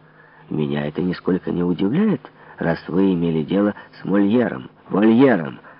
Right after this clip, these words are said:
Да нет же, черт подери. Зовите его Бог с вами Вольером,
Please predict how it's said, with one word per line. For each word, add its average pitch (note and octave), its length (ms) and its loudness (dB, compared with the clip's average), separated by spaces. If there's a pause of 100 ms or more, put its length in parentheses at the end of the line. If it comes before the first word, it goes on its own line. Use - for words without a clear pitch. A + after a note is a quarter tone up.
(220)
Да - 180 -8
нет C3+ 320 0
же, D2+ 100 -4
черт - 360 -10
подери. C2+ 440 -10 (1000)
Зовите F#2 580 -2
его G2+ 220 2
Бог E2 340 -4
с - 120 -14
вами A2 320 2
Вольером, D#2+ 680 0